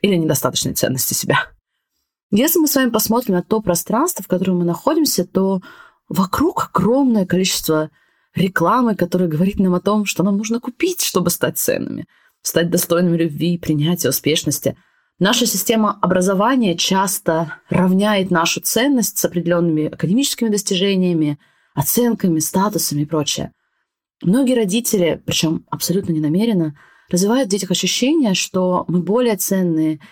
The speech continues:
или что нас любят или ценят больше, потому что мы хорошо учимся или делаем что-то по книжке, делаем что-то такое, чем родителям легко гордиться, что не отклоняется от того, как должно быть. И здесь, друзья, никакой критики в сторону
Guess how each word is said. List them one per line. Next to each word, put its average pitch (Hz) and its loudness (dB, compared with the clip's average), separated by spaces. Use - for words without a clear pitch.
или 165 0
что 165 -2
нас 151 0
любят 226 0
или 196 0
ценят 185 0
больше, 165 -2
потому 156 -2
что - -4
мы 156 -2
хорошо - -4
учимся 214 0
или 156 0
делаем 226 0
что-то 190 -6
по 190 0
книжке, 180 -2
делаем 175 2
что-то 151 -2
такое, 160 0
чем 151 0
родителям 143 -2
легко - -8
гордиться, 180 -4
что - -4
не 139 -2
отклоняется 143 -2
от 127 -12
того, 139 -10
как 143 -12
должно 143 -10
быть. 196 -8
И - 2
здесь, 247 0
друзья, 240 2
никакой 233 -2
критики 196 -2
в - -4
сторону 147 -4